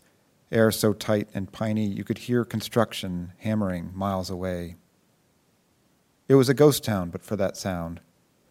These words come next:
We'd sit in the unfinished high school stadium at the lip of what would became the bleachers, a half-built multiplex in the distance, and listen to nothing turning into something,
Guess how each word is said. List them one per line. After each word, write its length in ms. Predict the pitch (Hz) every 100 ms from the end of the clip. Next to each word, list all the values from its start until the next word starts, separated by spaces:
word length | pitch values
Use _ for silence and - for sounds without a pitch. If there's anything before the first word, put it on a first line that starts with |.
| _ _ _ _
We'd 160 | 104 95
sit 400 | - 123 113 -
in 80 | 101
the 100 | 101
unfinished 640 | 101 110 - 110 104 - -
high 180 | - 104
school 260 | - 113
stadium 600 | 101 - 107 101 101 98 95 _ _ _ _
at 140 | 107
the 80 | 107
lip 320 | 101 110 -
of 100 | -
what 120 | 110 -
would 120 | 120
became 500 | 104 - 107 104 104 -
the 80 | 107
bleachers, 800 | 113 113 - 107 101 98 - - _ _ _ _ _ _ 101
a 40 |
half-built 520 | - 113 - 113 107
multiplex 720 | 113 107 110 - 110 98 -
in 60 | 104
the 80 | 95
distance, 640 | 101 - 107 95 92 - _ _ _ _ _ _
and 100 | 117
listen 260 | 117 117 117
to 120 | 107
nothing 420 | 107 107 110 104
turning 300 | 104 110 107
into 180 | 104 95
something, 600 | 95 107 98 98 92 90